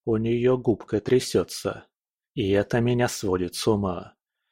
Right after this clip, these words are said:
И глаза эти чертовы, почти медовые, плывут, словно золотой воск. А шапка... Чертов дурацкий помпон, как у смешного гнома.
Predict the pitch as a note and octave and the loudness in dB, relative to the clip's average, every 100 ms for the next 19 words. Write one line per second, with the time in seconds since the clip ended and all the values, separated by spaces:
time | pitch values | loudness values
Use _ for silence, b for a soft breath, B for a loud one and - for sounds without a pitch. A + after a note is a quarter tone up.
0 | _ _ D3 C#3+ D#3 E3 B2+ D#3 D3+ D#3 | _ _ 0 2 2 2 2 2 2 2
1 | D3+ - C3+ G#2+ - G#2 F#2+ F#2 G2+ - | -2 2 2 2 0 -2 0 -2 -4 -20
2 | _ A#2+ A2 - - C3+ A2+ F#2 G2 A#2 | _ -4 -2 -2 0 2 2 2 4 4
3 | F#2+ F2+ F#2 - _ - G#2+ G#2+ F#2+ A2 | 2 -2 -4 -12 _ -4 0 2 2 0
4 | G#2+ - - G#2+ G#2 G2+ G2+ F#2+ G#2 A2+ | 0 -2 -2 0 0 -2 -4 0 0 0
5 | - C3 A#2+ G#2 F2 - - _ _ _ | 2 4 4 2 -2 -4 -16 _ _ _
6 | _ _ - F2+ - - B2 C3 - A#2+ | _ _ -4 -2 -2 2 2 0 -2 2
7 | A#2 A2 _ _ _ _ _ _ - - | 2 2 _ _ _ _ _ _ -4 -2
8 | - G#2 - G#2+ F#2 A2 G#2 G2 - G#2 | 2 0 0 -2 0 0 2 0 -2 -4
9 | - G#2 G2+ - F#2+ F2 F2+ - G#2+ A2+ | 0 0 -2 -2 -2 -2 -10 -6 -4 -4
10 | - A#2+ A#2+ - C3 C3 C3+ C3 G#2+ E2+ | -2 0 0 0 2 2 2 2 0 -4
11 | F2+ - | -8 -14